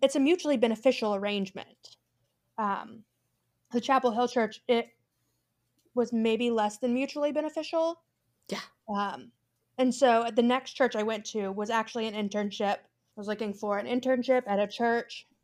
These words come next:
Speaker 1: Presbyterian, North Carolina, basically. Um, I had a friend that went to Wake Forest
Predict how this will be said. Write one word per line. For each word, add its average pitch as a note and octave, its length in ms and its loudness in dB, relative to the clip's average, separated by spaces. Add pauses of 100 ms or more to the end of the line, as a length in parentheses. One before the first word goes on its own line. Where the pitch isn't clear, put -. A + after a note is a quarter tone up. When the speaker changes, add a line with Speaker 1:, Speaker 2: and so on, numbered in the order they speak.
(380)
Speaker 1:
Presbyterian, A3 760 0
North G#3+ 260 0
Carolina, G#3 540 0
basically. G#3 720 -4 (520)
Um, F#3+ 360 0
I G#3 80 -2
had G3 140 -2
a F#3 60 -8
friend A3+ 600 0 (220)
that G3+ 380 0
went A3 160 -2
to G#3 60 0
Wake G3+ 200 -2
Forest A3 540 -2